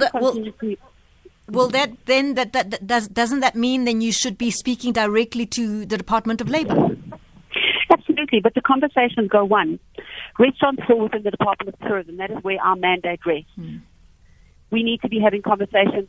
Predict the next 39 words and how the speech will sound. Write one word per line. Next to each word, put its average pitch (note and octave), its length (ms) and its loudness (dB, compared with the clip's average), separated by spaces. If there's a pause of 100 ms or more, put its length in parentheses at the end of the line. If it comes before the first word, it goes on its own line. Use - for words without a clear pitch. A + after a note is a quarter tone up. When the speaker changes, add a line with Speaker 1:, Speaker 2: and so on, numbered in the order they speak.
Speaker 2:
with F#3+ 280 2
the F3+ 280 -2
Minister F#3+ 340 0
of - 120 -2
Tourism, F3 480 2 (420)
who A3+ 60 -4
in G#3+ 340 -2
fact G#3 240 -2
needs G#3+ 200 -6
to - 60 -20
be G#3 80 2
having G3+ 220 -2
conversations G3+ 840 0
with F#3+ 220 2
the G3 200 -4
different G3+ 500 0
divisions. F#3+ 520 0 (580)
But A3 140 4
because C4 300 -4
we're B3 140 2
within G#3 260 -2
the G3+ 60 0
Disaster G3 520 2
Act, F#3 220 -2
we G#3 140 -2
are G3+ 100 2
then F#3+ 400 -4
referred F#3+ 580 0 (460)
to A3+ 120 -6
having G3+ 300 -4
these G3 320 -4 (320)
consultations G#3+ 720 0
and F#3 140 -6
conversations F#3+ 680 -2
with F#3 120 -6
the F#3 60 -2
different F#3+ 400 -4
parts G3 300 2 (120)
of E3+ 180 2